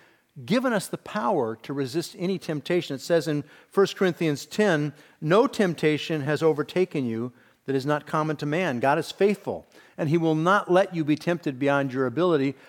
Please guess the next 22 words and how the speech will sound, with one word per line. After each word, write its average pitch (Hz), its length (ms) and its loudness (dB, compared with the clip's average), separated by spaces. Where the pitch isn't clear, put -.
but 165 80 -4
with 165 320 2
the 208 60 -6
temptation 170 600 -2
will 165 140 0
also 160 340 0
provide 139 440 0
the 151 60 -2
way 120 180 -2
of 127 100 -4
escape, - 500 -4
that - 180 -6
you 165 80 0
may 156 160 4
be 160 240 0
able 139 320 0
to 160 160 -2
endure 160 200 0
it." 170 60 -2
So 175 80 -6
he 175 200 -2
has 226 440 0